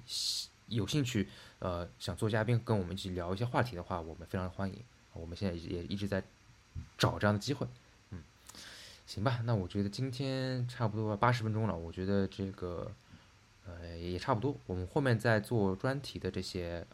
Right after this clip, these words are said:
关于吃的这些节目。呃，那今天的节目就到这边差不多。嗯。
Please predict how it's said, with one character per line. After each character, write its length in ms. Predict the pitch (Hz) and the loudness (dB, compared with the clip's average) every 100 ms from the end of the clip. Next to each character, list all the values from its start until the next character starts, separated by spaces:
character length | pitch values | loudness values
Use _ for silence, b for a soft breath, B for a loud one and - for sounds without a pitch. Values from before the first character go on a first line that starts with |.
| - | -6
关 140 | 98 | -2
于 40 | 98 | -2
吃 240 | - - | -2 2
的 100 | 113 | 2
这 100 | 90 | 2
些 240 | 87 85 82 - - - - - | -2 -4 -6 -14 -20 -20 -20 -8
节 100 | 78 | -4
目。 160 | 92 - B B B B - | -2 -4 B B B B -6
呃， 300 | 92 90 90 | -4 -2 0
那 120 | 110 | 0
今 140 | 117 147 | 0 0
天 120 | 160 | 0
的 40 | |
节 160 | 120 98 | 2 2
目 160 | 107 | 2
就 240 | 101 110 101 | 2 2 4
到 500 | 113 101 90 85 82 87 - - - | 6 6 4 0 -4 -2 -2 -2 -4
这 120 | 107 | -2
边 120 | 104 | 0
差 140 | 101 107 | 0 -2
不 80 | |
多。 160 | 107 123 - - | 0 -2 -6 -16
嗯。 80 | - | -10